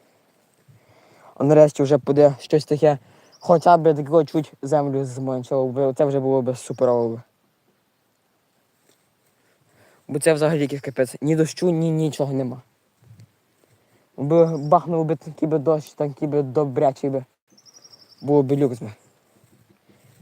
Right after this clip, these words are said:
Ну би хоча б таке щось трішки вимпало, щоб... Я, я, я, я, як тебе звати? Мене звати Олег.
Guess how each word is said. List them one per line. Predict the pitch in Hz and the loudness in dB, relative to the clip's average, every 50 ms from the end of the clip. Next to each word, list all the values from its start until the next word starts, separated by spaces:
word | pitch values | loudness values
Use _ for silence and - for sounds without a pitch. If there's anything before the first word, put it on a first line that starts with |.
| - _ _ _ _ _ _ - | -20 _ _ _ _ _ _ -8
Ну | - 131 135 | -6 -2 0
би | 131 156 | 0 0
хоча | - 156 - 170 160 | 0 2 2 2 2
б | 139 135 | 2 0
таке | 135 - 143 139 | 0 2 0 0
щось | - - - 147 139 - - - _ _ _ _ | 0 0 -2 -2 0 -2 -6 -14 _ _ _ _
трішки | - 143 123 147 147 - - 139 135 | -4 -2 -2 -2 -2 -2 -2 -4 -4
вимпало, | 117 135 139 135 - 147 139 135 131 | -2 -4 -4 0 2 4 4 4 2
щоб... | - - 139 127 - - - _ _ _ _ _ _ _ - - - - _ - | 2 0 -2 -2 -2 -4 -12 _ _ _ _ _ _ _ -20 -20 -20 -20 _ 2
Я, | 127 139 151 | 4 4 4
я, | 151 143 139 151 151 | 4 4 2 2 2
я, | 156 - 139 147 151 - - 135 | 2 0 2 2 2 2 2 0
я, | 135 143 143 | 0 0 0
як | 131 139 143 - | -2 -4 -6 -8
тебе | - 160 160 151 | -6 -4 -4 -4
звати? | 139 139 139 131 127 - 131 | 0 0 2 2 2 0 -2
Мене | 135 139 147 143 | -2 -2 -2 -2
звати | 143 147 147 143 - - - | -2 -4 -4 -4 -4 -6 -4
Олег. | - 135 139 139 127 120 117 - | 0 0 2 2 0 -2 -6 -12